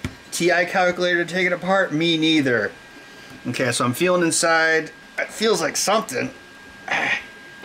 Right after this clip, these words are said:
Okay, I think I just cut the rivet. That's the same blade I cut my thumb open with. Okay, apparently I should be able to slightly pry it open now.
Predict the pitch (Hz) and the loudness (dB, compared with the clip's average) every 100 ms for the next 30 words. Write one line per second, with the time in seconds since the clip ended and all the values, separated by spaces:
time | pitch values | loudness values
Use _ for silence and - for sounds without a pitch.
0 | - - - - - - - 131 117 107 | -6 -6 -18 -20 -20 -12 -8 -4 -4 -2
1 | 175 175 170 160 - 170 170 147 156 180 | -2 0 0 0 0 -2 0 0 2 0
2 | - - - - 226 269 190 196 190 170 | -4 -10 -10 -4 0 0 2 2 2 2
3 | 190 202 180 175 214 190 185 254 240 202 | 0 0 -2 -2 -2 -2 -2 0 0 0
4 | 160 143 131 113 104 - - - - - | 0 0 2 0 -2 -10 -18 -16 -10 -8
5 | - 104 - 233 208 180 143 127 - 135 | -6 -6 -6 -2 0 2 0 0 -2 -2
6 | 135 110 - 147 131 123 113 127 110 104 | -2 -2 -2 -2 -2 -4 -4 -2 0 0
7 | 101 101 95 95 - | -4 -8 -12 -10 -10